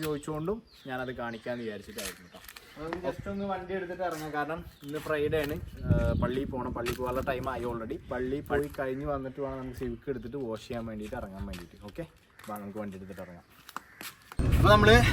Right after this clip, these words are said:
വീട്ടിൽ നിന്ന് ഇറങ്ങി നേരെ പള്ളിയിൽ പോയി. പള്ളി കഴിഞ്ഞിട്ട് ഇപ്പൊ ദേ തിരിച്ചു വന്നുകൊണ്ടിരിക്കുകയാണ്. അപ്പൊ just ഒന്ന് ഡ്രൈവ് ചെയ്യുന്ന വീഡിയോ കാണിക്കാന്ന് വിചാരിച്ചിട്ടായിരുന്നു, വേറെ ഇപ്പൊ പ്രത്യേകിച്ചൊന്നുമില്ല കേട്ടോ.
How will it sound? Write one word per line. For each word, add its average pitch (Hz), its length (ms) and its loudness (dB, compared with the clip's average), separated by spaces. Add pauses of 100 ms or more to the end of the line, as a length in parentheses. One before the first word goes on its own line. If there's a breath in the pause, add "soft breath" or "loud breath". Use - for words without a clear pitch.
(220 loud breath)
വീട്ടിൽ 165 200 12
നിന്ന് 349 160 12
ഇറങ്ങി 170 180 12 (100)
നേരെ 156 240 10
പള്ളിയിൽ 147 320 12
പോയി. 143 180 10 (260)
പള്ളി 127 260 6
കഴിഞ്ഞിട്ട് 131 320 8
ഇപ്പൊ 123 180 6
ദേ 131 80 8 (560)
തിരിച്ചു - 300 8
വന്നുകൊണ്ടിരിക്കുകയാണ്. 131 640 8 (640)
അപ്പൊ 139 120 8 (100)
just 143 260 10 (220)
ഒന്ന് 190 180 8
ഡ്രൈവ് 190 240 10
ചെയ്യുന്ന 202 280 10
വീഡിയോ 185 260 12
കാണിക്കാന്ന് 175 440 10
വിചാരിച്ചിട്ടായിരുന്നു, 156 840 8 (460)
വേറെ - 200 4
ഇപ്പൊ - 160 4
പ്രത്യേകിച്ചൊന്നുമില്ല 147 680 8
കേട്ടോ. - 180 6